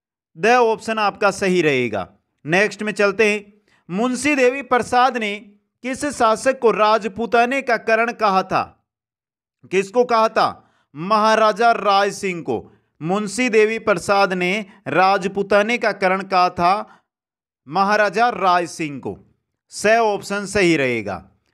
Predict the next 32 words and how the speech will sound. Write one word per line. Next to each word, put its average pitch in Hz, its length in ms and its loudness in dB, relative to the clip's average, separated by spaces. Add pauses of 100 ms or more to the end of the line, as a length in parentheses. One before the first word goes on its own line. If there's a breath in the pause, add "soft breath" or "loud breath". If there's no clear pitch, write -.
नेक्स्ट 196 400 -2
क्वेश्चन 208 280 -2
में 208 100 -2
चलते 208 300 0
हैं, 208 160 2
क्वेश्चन 208 400 0
नंबर 214 220 2
इकतीस। 180 420 -2 (540)
राजस्थान 247 600 0
का 285 160 2
एकमात्र 254 520 2
शासक 233 380 0
जिसने 233 340 -8
अठारह 240 320 2
सौ 247 140 -6
सत्तावन 233 480 0
ईस्वी 240 340 -4
की 220 140 -6
क्रांति 214 440 -2
के 233 160 0
समय 170 320 -2 (500)
अंग्रेजों 240 460 2
की 247 120 -6
सहायता 214 440 0
के 240 120 -2
लिए 220 160 -2
सेना 233 380 0
राजस्थान 208 600 0
से 240 160 0
बाहर 202 240 2
भेजी 170 280 -2
थी। 101 180 -12